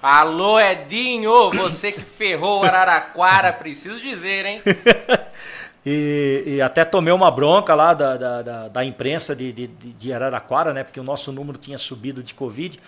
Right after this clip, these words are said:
Speaker 2: Ô, prefeitão de Tapos aí, você precisa tomar uma atitude. Mas eu falei, não, nós vamos trabalhar restrito, mas eu não vou fechar a cidade. Para, esse negócio de, de fechar, de botar barreira, de terra,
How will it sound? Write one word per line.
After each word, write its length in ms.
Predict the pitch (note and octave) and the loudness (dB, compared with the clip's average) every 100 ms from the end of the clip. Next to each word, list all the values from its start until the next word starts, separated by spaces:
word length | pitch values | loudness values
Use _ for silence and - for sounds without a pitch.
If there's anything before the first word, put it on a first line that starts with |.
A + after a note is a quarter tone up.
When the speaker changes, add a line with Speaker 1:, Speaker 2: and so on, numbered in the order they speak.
| - - | -20 -6
Speaker 2:
Ô, 120 | G#3 | -2
prefeitão 440 | G#3 G#3 G3+ G#3 | 0 0 -2 -4
de 120 | F3 | -6
Tapos 400 | E3+ F#3 F3+ - | -2 0 0 -2
aí, 100 | E3+ | -6
você 160 | D#3+ - | -6 -10
precisa 180 | - G3 | -14 -8
tomar 220 | G#3+ G#3 | -6 -4
uma 80 | G#3 | -4
atitude. 500 | G#3 G#3+ F3 D#3 - - _ - | -6 -8 -6 -6 -6 -20 _ -6
Mas 240 | C#3+ D#3 | -2 -2
eu 80 | F3 | -4
falei, 260 | - D#3+ D#3+ | -4 -4 -2
não, 300 | D#3 G#2 A2+ | -4 -6 -8
nós 220 | C3+ B2 | -10 -4
vamos 220 | D3+ F3+ | -6 -4
trabalhar 520 | - E3 D#3+ C#3 C3 | -4 0 0 0 -2
restrito, 960 | G#2+ D#3 F3+ - C#3+ C#3+ F3 - D#4 - _ _ _ | -2 -6 -6 -8 -6 -6 -8 -4 -4 -4 _ _ _
mas 220 | - C3+ | -8 -2
eu 100 | E3 | -2
não 220 | D#3 C#4+ | 2 0
vou 160 | C4 G3 | 0 -4
fechar 300 | A3 A#3+ B3+ | -2 -4 -2
a 20 | |
cidade. 560 | - F4+ D#3+ F3+ D3+ - _ _ _ | -4 -2 2 2 2 -6 _ _ _
Para, 380 | C3+ D3+ G#3+ A#2 | 0 2 2 0
esse 160 | F#2+ C#3+ | -6 -10
negócio 300 | B2+ D#3+ F#3+ | -4 -4 -4
de, 120 | D#3 | -10
de 100 | C3+ | -10
fechar, 520 | - B2+ - C3+ D#3 | -8 -6 -2 0 0
de 100 | A#2+ | -4
botar 320 | G#2+ A#2+ D3+ | -10 -8 -8
barreira, 500 | C#3+ C3+ A2 C#3+ C#3+ | -6 -8 -4 -4 -4
de 120 | A#2+ | -6
terra, 480 | - - C#3+ D3+ A2+ | -16 -6 -2 -2 -4